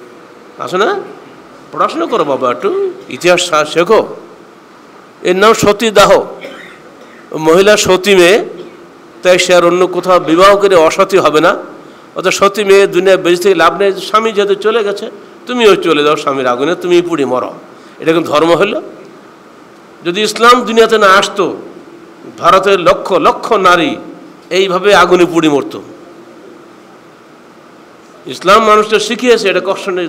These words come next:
ধর্ম নয়। যদি কোরআন নাজিল না হতো, আমরা জানতাম কী করে এগুলা?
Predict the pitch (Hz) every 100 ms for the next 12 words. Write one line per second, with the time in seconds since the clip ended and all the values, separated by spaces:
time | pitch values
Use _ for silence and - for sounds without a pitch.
0 | 117 120 151 147 139 117 127 113 - -
1 | - - - - - 180 190 185 214 247
2 | 233 202 196 196 185 190 170 165 156 156
3 | 180 170 180 185 185 202